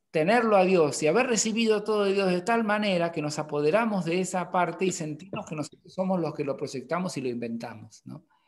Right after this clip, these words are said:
Eh, es una tentación muy fuerte de este tiempo, porque nos podemos sentir muy espirituales, pero no respetar la alteridad, esa primera, de que somos pequeños creados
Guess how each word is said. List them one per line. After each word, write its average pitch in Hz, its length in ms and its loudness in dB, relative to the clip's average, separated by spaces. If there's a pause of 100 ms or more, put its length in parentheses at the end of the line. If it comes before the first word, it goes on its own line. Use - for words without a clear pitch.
(180)
Eh, 127 460 -6 (220)
es 147 200 -2
una 202 280 0
tentación 147 480 -4
muy 160 140 -2
fuerte 220 360 2
de 147 60 4
este 135 200 -4
tiempo, 123 340 -6
porque 123 220 -10
nos 123 100 -6
podemos 170 260 -2
sentir 165 460 -4 (300)
muy 208 200 2
espirituales, 190 760 4
pero 139 200 2
no 156 160 2
respetar 175 520 0
la 156 80 4
alteridad, 143 760 2 (380)
esa 175 400 0
primera, 165 580 0 (340)
de 151 120 -8
que 147 100 -6
somos 185 400 -4
pequeños 202 520 2
creados 190 880 2